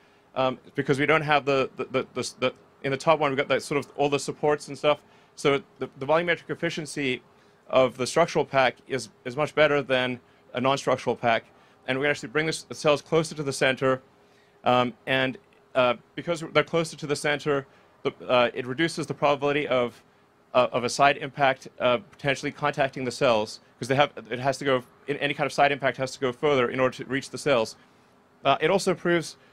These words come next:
uh, what's called the polar moment of inertia, uh, which is that you can think of, like, when there's a, like, uh, ice skater,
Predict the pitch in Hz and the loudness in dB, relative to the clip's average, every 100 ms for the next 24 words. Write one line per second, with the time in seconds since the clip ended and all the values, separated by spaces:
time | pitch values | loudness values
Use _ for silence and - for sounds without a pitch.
0 | _ - 135 135 135 165 135 - 165 151 | _ 4 4 4 -2 -4 -6 0 0 2
1 | 151 139 127 135 139 123 104 - _ _ | 0 -2 -2 0 0 -2 -4 -6 _ _
2 | _ _ - 135 127 143 151 135 147 139 | _ _ -2 2 2 0 -2 -2 -2 -2
3 | - 143 135 170 139 143 143 151 147 131 | -4 -10 -4 -4 0 -2 0 -4 -4 -8
4 | - 139 131 147 135 120 - - _ _ | -2 -2 0 2 2 0 -8 -20 _ _
5 | _ _ 123 135 - 135 127 123 - 143 | _ _ -2 -2 0 2 2 2 0 -2
6 | 160 151 151 143 143 | 0 -4 -2 0 0